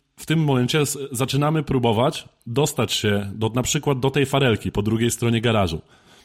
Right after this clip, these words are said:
Tylko cały myk polega na tym, że chwyt naszej kromki się wyczerpuje, więc my nie możemy na przykład przyczepić się do ściany i w nieskończoność się tej ściany trzymać i zastanawiać się, co dalej zrobimy.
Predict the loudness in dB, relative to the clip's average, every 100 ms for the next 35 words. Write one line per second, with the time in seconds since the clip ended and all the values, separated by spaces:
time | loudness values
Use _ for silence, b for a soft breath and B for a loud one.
0 | _ -2 0 0 2 2 2 0 0 0
1 | 2 2 2 0 0 -2 -4 -2 0 2
2 | 0 -2 -8 -2 0 2 0 2 0 2
3 | 0 2 0 0 0 0 0 2 2 2
4 | 0 0 0 2 2 2 2 2 0 -2
5 | -2 -4 -2 -2 -2 -2 0 -2 0 0
6 | 0 -2 B B B B -4 0 0 0
7 | 0 2 0 0 -2 -2 -2 0 0 0
8 | 2 2 0 -2 0 2 2 0 0 0
9 | 0 0 -2 -2 0 0 2 2 2 2
10 | 0